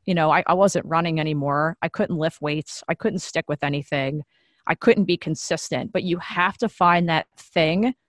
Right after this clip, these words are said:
that you can be consistent with because you're just gonna set yourself up for success. Uh, there's a, I forget the admiral's name now, McRaven, Admiral McRaven from the Navy. He gave a, ta-, um, a commencement speech at U T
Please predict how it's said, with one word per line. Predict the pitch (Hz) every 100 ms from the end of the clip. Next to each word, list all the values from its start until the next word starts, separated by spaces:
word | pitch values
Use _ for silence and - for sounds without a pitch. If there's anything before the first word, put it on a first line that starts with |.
| _ _ _ _ -
that | 180 160
you | 196
can | - 175
be | 175
consistent | 170 156 - 175 - 151 -
with | 139 135 -
because | 156 - 160 151 -
you're | 165 185
just | 196 -
gonna | 208 175
set | - 175 -
yourself | 175 190 165
up | 170 -
for | 151
success. | - - - 156 151 - - _ - _ -
Uh, | 165
there's | 160 185 165
a, | 160 147
I | 156
forget | - 254
the | 208 151
admiral's | 160 165 151 -
name | 147 165 139
now, | 139 135 127 147 -
McRaven, | 190 - 208 214 139 123
Admiral | - 165 196
McRaven | 175 165 160 170 151 139
from | 139 160
the | 143
Navy. | 151 165 147 151 - _ _ -
He | 202
gave | 180 180
a, | 160
ta-, | - 160 147 -
um, | 160 143 131 143
a | 165
commencement | - 220 151 139
speech | - 147 135 156
at | 139
U | - 170
T | - 165 143